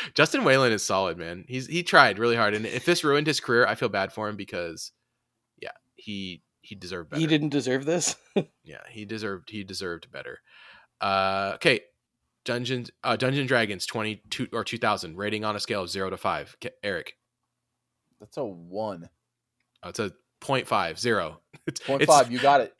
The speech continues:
Speaker 1: it's, it's, it was the wor-, it was a terrible movie.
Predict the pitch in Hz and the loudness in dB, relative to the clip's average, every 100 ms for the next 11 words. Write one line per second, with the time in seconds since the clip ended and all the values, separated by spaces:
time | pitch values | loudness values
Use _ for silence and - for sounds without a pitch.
0 | _ - 135 - 127 - - 139 - 151 | _ -14 -14 -10 -6 -4 -2 -2 2 0
1 | 147 135 127 120 147 127 120 120 101 95 | 2 4 4 4 0 0 0 0 0 -4
2 | 90 87 80 | -8 -10 -12